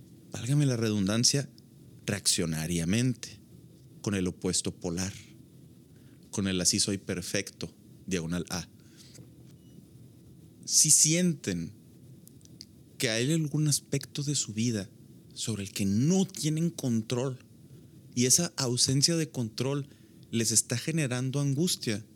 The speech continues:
recuerden que estamos aquí para ayudarlos, que nos tienen a nosotros como compas y que nosotros tenemos amigos que les pueden ayudar a resolver sus pedos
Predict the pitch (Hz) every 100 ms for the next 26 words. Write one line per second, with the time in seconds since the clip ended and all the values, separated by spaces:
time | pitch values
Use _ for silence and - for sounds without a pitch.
0 | - - - - - - - - 127 127
1 | 139 156 - 117 - 117 123 135 127 -
2 | 123 - 131 123 107 92 101 147 147 98
3 | - - - - - - - - - -
4 | - - - - 127 117 107 - 127 160
5 | 156 131 104 110 135 135 - 113 92 -
6 | 104 101 95 76 - - - - - -
7 | - - - - - 98 90 - 110 151
8 | - 120 104 135 135 98 104 123 104 110
9 | - - - - - - - 101 98 -
10 | - 98 110 113 104 98 92 113 107 101
11 | 95 90 87 - 104 - 95 90 78 -